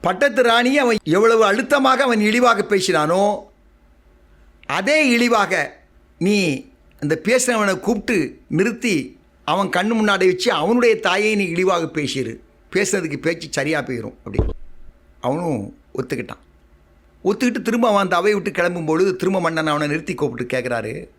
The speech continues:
"நீ அவனுடைய தாயாரை இழிவாக பேசுகிற பொழுது கொஞ்சம் அதிகமா பேசிட்டாலும்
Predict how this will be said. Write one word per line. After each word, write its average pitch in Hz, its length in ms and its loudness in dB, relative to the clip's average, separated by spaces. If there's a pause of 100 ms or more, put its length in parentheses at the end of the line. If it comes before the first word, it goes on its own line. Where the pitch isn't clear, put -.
(640)
"நீ 151 160 2 (140)
அவனுடைய 185 440 2
தாயாரை 240 480 2
இழிவாக 226 400 4
பேசுகிற 185 360 2
பொழுது 143 320 0 (1000)
கொஞ்சம் 214 320 0
அதிகமா 277 560 2
பேசிட்டாலும் 233 680 2